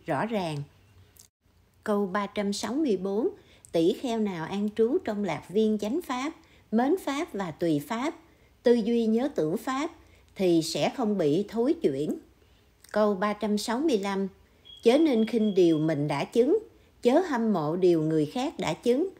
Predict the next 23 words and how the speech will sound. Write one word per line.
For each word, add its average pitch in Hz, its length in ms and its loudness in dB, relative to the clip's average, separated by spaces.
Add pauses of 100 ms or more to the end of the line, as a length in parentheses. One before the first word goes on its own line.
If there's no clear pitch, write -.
(340)
Tỷ 175 180 4
kheo 233 260 -2
nào 165 460 -2
chỉ 175 240 2
lo 233 140 -2
hâm 214 380 0
mộ 143 260 -2
điều 165 260 0
người 156 260 0
khác 254 380 -6
tu 208 160 4
chứng, 254 320 2 (380)
cuối 320 160 4
cùng 160 360 0 (240)
mình 170 240 2
không 220 260 0
chứng 262 280 0
thực 170 260 -4
được 156 460 -2
tam 208 260 0
ma 202 140 -2
địa. 151 320 -2 (2000)
Câu 208 300 2